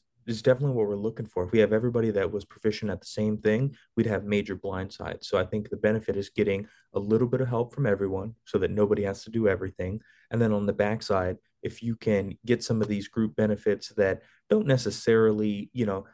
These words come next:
if you wanted to hire your own attorney, you're always welcome to. If you have a question and you wanna run it by the M C P A attorney, we have the forum. So I think there's just some preliminary benefits that come from that. But then, you know, our attorney will come to the conferences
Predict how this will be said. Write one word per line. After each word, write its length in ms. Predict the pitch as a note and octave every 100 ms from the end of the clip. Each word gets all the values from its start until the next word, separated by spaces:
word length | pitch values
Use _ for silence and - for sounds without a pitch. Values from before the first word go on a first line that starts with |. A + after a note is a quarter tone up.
| _ -
if 140 | A2
you 80 | C3+
wanted 240 | C#3+ C3
to 80 | A2+
hire 280 | G#2+ A2 G#2
your 180 | G2+ G2+
own 140 | G#2
attorney, 440 | G2 - G#2 G#2 -
you're 180 | G#2 G2+
always 260 | G2 G2+
welcome 280 | - F2+ - _
to. 180 | G#2 - _ _
If 180 | - -
you 80 | G2
have 220 | G2 A2
a 40 |
question 380 | - G#2+ G#2 G#2
and 100 | G2
you 100 | F#2+
wanna 200 | G2 G2+
run 160 | F#2+ F#2+
it 140 | E2
by 160 | G2+ F#2+
the 120 | G2
M 120 | G2
C 140 | -
P 200 | G2+ G#2
A 80 | F#2
attorney, 320 | F#2 G2+ G2
we 140 | F#2+ F#2
have 180 | F2 -
the 80 |
forum. 380 | - - D#2+ - -
So 180 | - G2+
I 20 |
think 240 | D#3+ D#3
there's 240 | - G#2+ -
just 220 | G#2 -
some 220 | G2+ F2+ - - _ _
preliminary 520 | A#2 C#3 D3 C3+ B2+
benefits 480 | B2 A#2+ A#2 A#2 -
that 180 | - -
come 200 | A2+ A2+
from 180 | A#2 A2+
that. 240 | A#2 B2 - _
But 160 | A2 G#2+
then, 320 | G2+ G2+ G#2
you 80 | B2
know, 80 | G#2+
our 120 | G2
attorney 260 | G2 A#2 A2
will 140 | G#2
come 360 | - G#2 G#2+ G#2+
to 220 | A2 G2+ G2+
the 300 | G2 F#2+ F#2+
conferences 720 | - G#2 A2+ A#2 C3 C3+